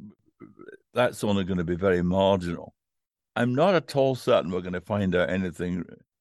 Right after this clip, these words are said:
remarkable, except we may have things like you're going into a sort of little cylinder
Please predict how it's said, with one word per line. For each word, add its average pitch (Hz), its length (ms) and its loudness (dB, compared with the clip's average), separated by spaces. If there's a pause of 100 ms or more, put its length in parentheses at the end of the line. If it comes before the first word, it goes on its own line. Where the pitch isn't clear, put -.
(420)
remarkable, 101 640 2
except - 540 -2 (280)
we 117 120 2
may 135 160 4
have 117 160 2
things 104 400 0
like 92 340 0 (380)
you're 95 220 -2
going 90 240 -2
into 104 340 0
a 85 80 -4
sort 87 180 0
of 78 80 -10
little 82 340 -4 (280)
cylinder 104 560 2